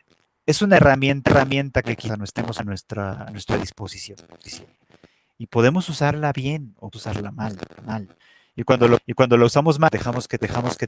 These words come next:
eso estructural, social, nos caiga en-, caiga encima y nos define,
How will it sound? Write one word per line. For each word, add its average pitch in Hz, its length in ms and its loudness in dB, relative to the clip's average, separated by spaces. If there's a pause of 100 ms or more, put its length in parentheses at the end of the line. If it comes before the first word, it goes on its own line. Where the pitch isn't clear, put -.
(140)
eso 127 520 2 (460)
estructural, 113 880 2
social, 110 420 0
nos - 240 -12
caiga 104 260 0
en-, 110 80 -4 (200)
caiga 107 240 0
encima 110 420 -4
y 110 80 -6
nos 95 220 -8
define, - 340 -12